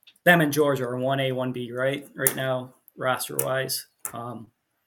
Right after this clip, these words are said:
and Michigan, what, they're losing thirty players, lost half their coaching staff. He's not gonna survive a, a loss to Michigan, I don't think. Other than that, if he goes eleven and one, makes the college football playoffs,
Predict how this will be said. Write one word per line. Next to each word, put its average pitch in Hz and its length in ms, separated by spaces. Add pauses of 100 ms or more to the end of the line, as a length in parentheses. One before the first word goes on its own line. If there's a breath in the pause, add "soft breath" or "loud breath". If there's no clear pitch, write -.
(760)
and 131 160
Michigan, 135 560
what, 123 180
they're 120 140
losing 127 260
thirty 127 260
players, 123 460
lost 123 300
half 120 180
their 131 120
coaching 120 360
staff. - 460 (760)
He's 160 220
not 135 200
gonna 113 160
survive - 420
a, - 400 (380)
a 139 60
loss 123 300
to 143 60
Michigan, 80 380
I 73 120
don't 73 180
think. 76 340 (600)
Other 165 220
than 160 100
that, 165 200
if 160 80
he 156 80
goes 156 320
eleven 147 320
and 147 80
one, 147 480 (640)
makes 135 180
the 135 60
college 139 240
football 135 320
playoffs, 131 720